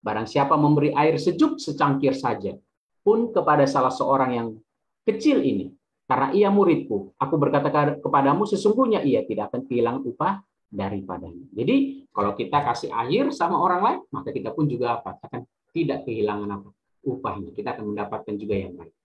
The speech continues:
Lalu, dua Samuel dua puluh dua ayat dua puluh enam, Mazmur delapan belas ayat dua puluh, dua puluh tujuh ya. "Terhadap orang setia engkau berlaku setia, se-, terhadap seorang yang tidak bercela, engkau berlaku tidak bercela. Terhadap orang yang suci, engkau berlaku suci. Terhadap mereka yang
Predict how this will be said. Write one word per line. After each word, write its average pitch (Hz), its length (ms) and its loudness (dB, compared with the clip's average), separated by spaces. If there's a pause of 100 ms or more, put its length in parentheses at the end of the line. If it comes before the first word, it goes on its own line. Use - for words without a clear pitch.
(340)
Lalu, 156 480 2
dua 139 240 2
Samuel 147 320 4
dua 139 80 4
puluh 143 160 2
dua 143 100 4
ayat 135 60 0
dua 139 100 0
puluh 165 160 0
enam, 165 220 2
Mazmur 139 320 0
delapan 135 320 2
belas 147 160 0
ayat 127 100 -10
dua 135 80 -4
puluh, 139 220 2
dua 131 160 2
puluh 135 100 -8 (120)
tujuh 127 180 0
ya. 117 140 0 (340)
"Terhadap 220 420 2
orang 240 220 4
setia 247 320 2
engkau 220 240 2
berlaku 302 320 4
setia, 226 320 0
se-, 220 180 -2
terhadap 233 460 0
seorang 226 340 0
yang 202 60 -4
tidak 214 160 2
bercela, 269 420 0 (220)
engkau 214 240 2
berlaku 127 400 2
tidak 196 240 2
bercela. 320 400 -2 (240)
Terhadap 240 400 4
orang 247 260 6
yang 240 60 0
suci, 320 320 4
engkau 151 160 0
berlaku 151 320 2
suci. 180 320 4
Terhadap 147 400 2
mereka 262 240 2
yang 202 260 2